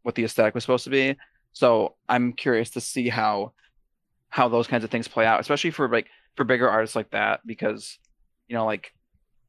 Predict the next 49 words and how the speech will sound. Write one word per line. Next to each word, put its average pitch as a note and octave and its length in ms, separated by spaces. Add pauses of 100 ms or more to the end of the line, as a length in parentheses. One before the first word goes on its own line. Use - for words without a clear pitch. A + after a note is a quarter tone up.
(300)
the C#3+ 80
difference D#3 260
between, C3+ 280
like, A2+ 340 (440)
hardcore C#3+ 260
band C3+ 160
putting C#3 140
out B2 40
a A#2 40
new B2 100
record A#2+ 360
and A#2 140
putting B2+ 100
out A2+ 80
the A#2 60
next A2+ 220
records, A#2+ 500 (380)
like, A2+ 220
their, C3+ 340
their, C3 400 (840)
their D3 160
live B2 280
show B2 140
doesn't A#2+ 220
change. A2 480
Like, A2+ 100
it's A#2+ 140
not B2 140
a, - 120
it's - 120
not C#3 80
a - 40
production - 480
in A2 60
the A2 80
way G#2+ 140
that - 120
seeing A2 540 (300)
someone A#2+ 180
like G#2+ 140
Taylor A2+ 240
Swift - 280
or A2 60
Billie A2 200
Eilish G#2+ 340
is, A#2+ 80
because A#2 240
in A2 80
that, A2+ 260